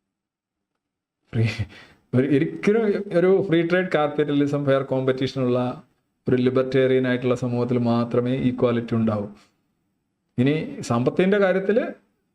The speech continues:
ഉള്ളത് അവിടെ നിൽക്കട്ടെ, ബാക്കി അധികാരാവകാശങ്ങളുടെ കാര്യത്തിൽ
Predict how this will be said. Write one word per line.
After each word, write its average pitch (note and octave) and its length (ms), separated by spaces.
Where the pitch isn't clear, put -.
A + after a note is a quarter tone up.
ഉള്ളത് E3+ 220
അവിടെ F3 160
നിൽക്കട്ടെ, E3 380
ബാക്കി B2+ 380
അധികാരാവകാശങ്ങളുടെ F3+ 1000
കാര്യത്തിൽ D3 360